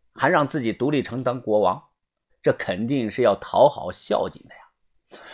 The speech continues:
于是便铸了一批银币孝敬给蜀王孟知祥。当时可能铸了不少的银币。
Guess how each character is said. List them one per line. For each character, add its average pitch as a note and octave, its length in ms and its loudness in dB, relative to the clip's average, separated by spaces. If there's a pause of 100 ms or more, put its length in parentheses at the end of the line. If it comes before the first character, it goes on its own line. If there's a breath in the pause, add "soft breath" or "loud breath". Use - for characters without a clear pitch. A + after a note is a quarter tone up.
于 C#4+ 240 12
是 - 420 -2
便 C4 200 6
铸 D4+ 280 6
了 F3 80 8
一 A3+ 160 4
批 A#3+ 160 0
银 G#3+ 180 2
币 B3+ 300 -2
孝 A#3 380 8
敬 D3+ 200 0
给 A#2 240 0
蜀 G#2 500 -6
王 E3 220 8
孟 G3 200 -2
知 G3 160 -4
祥。 D#3 320 -4 (540)
当 F#3 200 8
时 D#3+ 220 0
可 - 240 -6
能 D3+ 140 -2
铸 D#3+ 160 0
了 F3+ 80 0
不 C#3+ 260 -6
少 - 180 -12
的 F#2 80 -10
银 G2+ 180 -8
币。 D3 220 -12